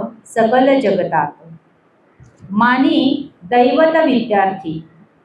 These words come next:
मानी दैवत विद्यार्थी, करी तयास ज्ञानार्थी, एक एक अभ्यासार्थी बनवून घडवी. देई आचार विचार, करी उत्तम संस्कार, नाही माहित नकार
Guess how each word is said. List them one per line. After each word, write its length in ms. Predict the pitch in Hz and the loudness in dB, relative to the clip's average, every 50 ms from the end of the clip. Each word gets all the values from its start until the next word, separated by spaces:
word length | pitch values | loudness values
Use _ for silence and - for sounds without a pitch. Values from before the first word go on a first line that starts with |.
| - | -8
मानी 720 | 196 208 208 208 208 214 233 247 247 - - - - - - - | -2 0 0 0 2 2 2 2 2 2 2 0 -4 -8 -12 -2
दैवत 440 | 185 226 233 254 269 285 302 302 311 | 2 2 4 4 4 2 0 2 2
विद्यार्थी, 1000 | 320 311 285 262 247 - 269 277 285 285 277 277 269 254 254 254 269 - - - - _ _ - | 0 0 0 0 0 0 2 2 2 2 0 0 0 0 2 0 -2 -4 -8 -18 -20 _ _ -2
करी 440 | 269 269 269 302 320 330 339 339 285 | 0 0 2 2 2 0 0 0 2
तयास 380 | 262 254 247 247 254 247 247 | 2 2 4 2 2 2 2
ज्ञानार्थी, 1040 | - 277 262 - 214 220 214 202 202 214 233 247 247 240 233 214 196 196 196 202 - _ _ _ _ _ _ - | 0 0 0 0 0 0 0 0 0 0 0 0 0 -2 -2 -2 -2 -2 -4 -6 -8 _ _ _ _ _ _ -4
एक 300 | 254 294 330 330 339 339 | -2 -2 0 0 0 2
एक 400 | 349 339 330 302 285 277 277 277 | 2 2 4 2 0 -2 0 0
अभ्यासार्थी 1120 | 277 277 240 226 220 202 214 233 254 247 247 254 240 233 226 226 - 220 214 220 233 247 240 190 | 2 2 2 0 -2 -2 0 0 0 0 0 0 -2 -2 -2 -4 -4 -4 -4 -2 -2 -4 -6 -8
बनवून 680 | 185 208 214 208 220 226 226 226 226 220 220 214 - | -4 -2 0 2 2 2 2 2 2 2 2 2 0
घडवी. 380 | - 180 170 156 151 139 - - - _ - - - _ _ _ _ _ _ _ _ _ _ 185 | -2 -2 -6 -6 -8 -10 -14 -16 -18 _ -20 -20 -20 _ _ _ _ _ _ _ _ _ _ -2
देई 340 | 262 269 285 311 320 349 349 | 0 0 2 2 2 2 2
आचार 600 | 349 294 269 262 240 277 269 262 254 262 262 240 | 2 2 0 0 0 0 0 2 2 0 0 0
विचार, 680 | 233 233 220 240 247 247 240 - 190 190 190 - - - _ _ _ - | -2 -2 -2 0 0 2 2 2 0 0 -2 -4 -6 -10 _ _ _ -4
करी 260 | - 254 247 294 302 269 | -2 0 2 2 2 2
उत्तम 540 | 240 233 233 247 - 285 294 302 320 320 | 2 2 0 0 0 0 0 2 2 0
संस्कार, 840 | 311 302 285 240 233 226 220 226 247 240 220 214 180 170 180 185 190 190 - _ _ _ _ _ _ 196 | 0 0 0 0 0 0 -2 0 0 -2 -2 0 -2 -2 -2 -4 -4 -8 -14 _ _ _ _ _ _ -6
नाही 400 | 214 233 233 233 233 285 330 349 | -2 -2 0 0 2 2 2 2
माहित 480 | 339 302 277 262 254 277 277 269 - | 2 0 0 0 0 0 -2 0 0
नकार 880 | 269 262 240 220 214 214 - 262 254 247 233 190 190 185 185 185 - | 0 0 0 0 -2 -2 0 0 -2 0 0 -2 -2 -2 -2 -4 -6